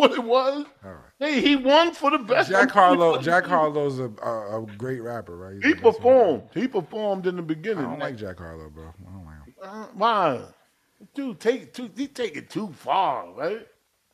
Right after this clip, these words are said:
Speaker 2: It's just, uh, I, I,
Speaker 1: Why?
Speaker 2: it's something that just rubbed me wrong. Like, I
Speaker 1: Like,
Speaker 2: don't
Speaker 1: what
Speaker 2: like it.
Speaker 1: about it? Acting black?
Speaker 2: In a way, you know, you didn't know who Brandy and Ray J was? That they
Speaker 1: Yeah,
Speaker 2: were
Speaker 1: but
Speaker 2: brother
Speaker 1: I
Speaker 2: and
Speaker 1: didn't
Speaker 2: sister?
Speaker 1: find that odd. I didn't find that odd.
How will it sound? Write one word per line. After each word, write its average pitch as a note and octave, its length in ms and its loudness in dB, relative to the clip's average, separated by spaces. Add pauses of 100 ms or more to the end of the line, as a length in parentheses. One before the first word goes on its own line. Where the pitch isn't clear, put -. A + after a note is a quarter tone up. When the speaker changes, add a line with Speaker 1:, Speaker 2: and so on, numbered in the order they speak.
(140)
Speaker 2:
It's G#2 100 -20
just, F#2+ 260 -20
uh, - 20 -20 (640)
I, - 160 -20
I, G3+ 60 -14
Speaker 1:
Why? F#4+ 360 -2
Speaker 2:
it's A#3 140 0
something D#3 200 -6
that B2+ 140 -10
just A#2 220 -14
rubbed A2+ 220 -12
me B2 160 -12
wrong. G#2+ 500 -16
Like, F#2 180 -18
I G#3 160 -18
Speaker 1:
Like, C4 100 -12
Speaker 2:
don't C4 80 -8
Speaker 1:
what D#4+ 160 -4
Speaker 2:
like E4 100 -6
it. D#4 60 -8 (180)
Speaker 1:
about A#3+ 120 -2
it? C#3+ 80 -6
Acting G#3+ 400 -2
black? A#3+ 340 -4 (1040)
Speaker 2:
In C3 80 -16
a C3 60 -12
way, C#3 340 -6
you C3+ 140 -10
know, F#3+ 100 -6
you F3+ 80 -6
didn't E3+ 160 -4
know E3+ 100 -6
who D#3 140 -10
Brandy C#3 460 -10
and B2 100 -8
Ray C#3 140 -6
J C#3+ 180 -8
was? C#3+ 260 -12 (840)
That - 160 -4
they - 100 -6
Speaker 1:
Yeah, B3+ 140 0
Speaker 2:
were G3 60 -6
Speaker 1:
but - 60 -10
Speaker 2:
brother E4 180 0
Speaker 1:
I - 40 -2
Speaker 2:
and - 40 -2
Speaker 1:
didn't B4 180 -4
Speaker 2:
sister? - 140 -14
Speaker 1:
find F3 320 2
that D#3+ 240 0
odd. B2+ 260 -6
I C#4+ 160 -8 (160)
didn't C3 220 -10
find A2 360 -4
that G#2+ 220 -8
odd. B2 440 -8